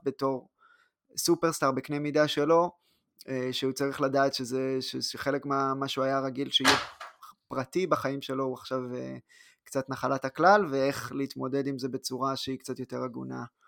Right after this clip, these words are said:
אה, ולא לשים את הארגון ש-, שאתה עובד אצלו ב-, ב-, במצבים כאלה. אני גם מח-, מחזיק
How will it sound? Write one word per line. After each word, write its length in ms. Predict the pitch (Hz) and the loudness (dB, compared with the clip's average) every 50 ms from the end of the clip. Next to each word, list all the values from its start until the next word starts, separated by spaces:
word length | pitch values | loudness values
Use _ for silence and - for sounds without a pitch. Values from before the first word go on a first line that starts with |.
| _ _ _ _ _ _ _ _ _ _ - - | _ _ _ _ _ _ _ _ _ _ -12 -8
אה, 400 | 135 131 127 123 123 123 123 123 123 123 123 120 123 120 127 123 _ _ _ _ _ _ _ _ _ _ - | -6 -6 -4 -4 -4 -6 -6 -8 -8 -10 -10 -12 -12 -14 -16 -20 _ _ _ _ _ _ _ _ _ _ -16
ולא 320 | 127 117 131 127 135 135 | -10 -6 -4 -2 0 0
לשים 320 | 131 131 - - 135 135 135 | 0 -2 -2 -4 -4 -4 -4
את 120 | 131 - | -2 -2
הארגון 540 | 131 131 131 123 127 123 117 139 143 143 131 | 0 0 0 -2 -4 -6 -4 -4 -4 -2 -2
ש-, 120 | - - 135 131 131 127 127 127 127 127 127 113 _ _ _ _ _ _ _ | 0 0 0 0 -2 -2 -4 -4 -6 -6 -8 -10 _ _ _ _ _ _ _
שאתה 300 | - - 131 127 123 - | -12 -6 -6 -6 -2 0
עובד 300 | 131 131 120 127 135 127 | -2 0 0 0 -2 -2
אצלו 280 | 131 127 - - 131 123 | -2 -4 -4 -4 -4 -4
ב-, 100 | 113 123 | -4 -4
ב-, 440 | 117 110 104 - 131 131 127 120 131 | -4 -4 -4 -4 -6 -6 -6 -6 -8
במצבים 440 | 120 127 123 - 127 127 123 127 127 | -8 -8 -8 -8 -8 -8 -8 -8 -10
כאלה. 240 | - - - - | -10 -12 -12 -10
אני 100 | - - | -8 -6
גם 160 | 135 147 143 139 | -2 -2 -2 -2
מח-, 200 | 131 - - 131 | -4 -8 -10 -12
מחזיק 380 | 127 123 - 127 127 - - | -12 -10 -8 -10 -10 -10 -12